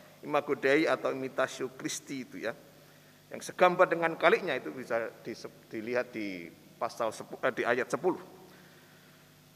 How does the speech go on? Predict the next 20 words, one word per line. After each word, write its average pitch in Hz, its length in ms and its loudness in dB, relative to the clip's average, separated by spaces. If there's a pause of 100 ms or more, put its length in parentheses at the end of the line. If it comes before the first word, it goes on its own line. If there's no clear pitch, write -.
(460)
Atau 131 320 -4
di 117 240 -2
ayat, 117 320 0 (560)
di 120 80 -2
pasal 120 400 4
satu 135 320 4
ayat 123 160 0
lima 127 160 2
belas. - 560 2 (1600)
Di 104 80 -16
mana 160 320 6
Yesus 160 560 0
adalah 143 480 4 (1200)
imago 139 400 -6
Dei, 160 320 2
dia 165 560 4
menjadi 151 720 -4 (200)
prototipe 156 640 -2
begitu, 123 320 -4
contoh, 170 480 0